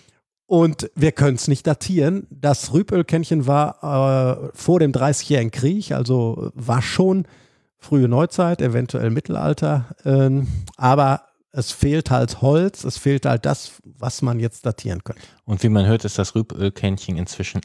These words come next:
Speaker 2: auch verloren.
Speaker 1: Ja, da, so ist das, wenn man es als Dauerleihgabe an eine Behörde gibt, dann ist es plötzlich im Nirvana verschwunden. Das ist natürlich in diesem Fall extrem ärgerlich.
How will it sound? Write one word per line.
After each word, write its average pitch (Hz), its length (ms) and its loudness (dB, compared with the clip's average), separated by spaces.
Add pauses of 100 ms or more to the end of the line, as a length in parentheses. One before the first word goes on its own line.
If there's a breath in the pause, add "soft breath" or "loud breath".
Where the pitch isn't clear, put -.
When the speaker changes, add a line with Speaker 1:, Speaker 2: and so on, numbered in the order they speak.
Speaker 2:
auch 104 280 2
verloren. 73 680 -4
Speaker 1:
Ja, 131 720 0
da, 143 160 -2
so 156 180 2
ist 202 240 -2
das, 165 220 0
wenn 160 100 2
man 156 160 0
es 147 300 -2
als - 260 -4
Dauerleihgabe 147 1080 2
an 127 180 -4
eine 131 260 -2
Behörde 131 460 4
gibt, - 420 -2
dann 131 100 0
ist 135 140 -4
es 131 80 -4
plötzlich - 480 -2
im 120 80 -4
Nirvana 113 460 0
verschwunden. 139 400 0
Das 113 100 2
ist - 60 -2
natürlich 151 340 0
in 110 140 -2
diesem 170 240 -2
Fall 117 180 -2
extrem 123 440 -6
ärgerlich. - 500 -10